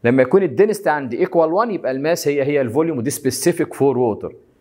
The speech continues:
يبقى هاندرد مللي من الووتر هي هي هاندرد جرام. آه، calculate the quantity of heat accompanied this dissolving process. يبقى هو عايز هنا ال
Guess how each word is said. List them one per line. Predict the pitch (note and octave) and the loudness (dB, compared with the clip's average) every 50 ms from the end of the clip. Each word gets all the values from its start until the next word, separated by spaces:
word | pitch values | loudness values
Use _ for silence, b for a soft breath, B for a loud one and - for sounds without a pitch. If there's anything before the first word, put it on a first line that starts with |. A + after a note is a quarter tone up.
| _ _ - | _ _ -4
يبقى | G#2+ G2+ B2 B2 | 0 2 2 4
هاندرد | C#3 E3+ F#3+ E3+ C3 D3+ C#3 A#2+ A2+ | 4 4 2 4 2 2 2 2 2
مللي | C#3+ E3+ F#3 F#3 F3+ F3 | 2 2 2 2 0 -2
من | F3 E3+ | -2 -2
الووتر | E3 E3 F#3+ A3+ G#3+ - F3+ C#3+ | 0 2 2 2 2 0 -4 -4
هي | D#3 D#3 D3+ C#3 | -2 -2 0 0
هي | D#3 D#3 D3+ | 0 0 0
هاندرد | C3 C#3+ C#3+ C#3+ A#2+ B2+ C3 B2+ A2+ G2+ | 0 -2 -2 -4 -4 -2 -2 -2 -2 0
جرام. | A2+ G#2 F#2+ E2 D2 D2+ - - _ _ _ _ _ B B B B B B B B B B B B B B B B B B B B _ - | 0 0 0 0 -4 -8 -16 -20 _ _ _ _ _ B B B B B B B B B B B B B B B B B B B B _ 4
آه، | - C#3 C#3+ C#3+ C#3+ D3 D3+ D3 B2 - - - - - - | 4 4 4 4 2 0 0 -2 -2 -4 -8 -12 -4 2 2
calculate | F#3 F#3 F#3 F#3+ F#3+ A3+ B3 G3 - | 4 4 4 4 4 4 4 2 2
the | F#3+ E3+ | 0 0
quantity | - - F#3+ G#3 G#3 G#3 F#3 - F#3 E3 D#3+ | 2 2 0 0 0 -4 -12 -10 -8 -8 -8
of | D3 - - | -8 -4 -2
heat | E3+ F#3+ G#3 G3+ G3+ - - - _ - - | -2 0 0 -4 -6 -10 -20 -20 _ -4 -4
accompanied | D3 - - F#3+ F#3+ F#3+ E3+ D3+ D#3+ E3 E3 D#3 D3 - - - _ _ _ _ - | -2 2 2 0 0 0 -2 -2 -2 -2 -2 -6 -6 -12 -20 -20 _ _ _ _ -6
this | G#2+ A#2 D#3 E3+ - - - - | 2 4 4 4 4 0 -8 -10
dissolving | - A2+ A2 C3 C3 A#2+ - C3 D3+ D#3+ D3+ B2 G#2+ C#3 C#3 C#3 B2+ - - F#2+ F#2 B2+ | -10 -2 0 0 0 2 2 2 2 2 0 -2 -2 -4 -4 -4 -6 -10 -10 -2 0 2
process. | B2 A#2+ - - F2+ - - - A#2+ | 2 2 -2 -6 -8 -10 -8 -6 -6
يبقى | B2+ B2 B2+ | -4 -2 0
هو | D3 D3 C#3 | 2 2 2
عايز | C3+ C#3+ D3+ C#3 A#2 C#3 | 2 0 -2 -4 -4 -6
هنا | D3 D3 C#3 | -4 -2 -2
ال | B2+ - | -4 -4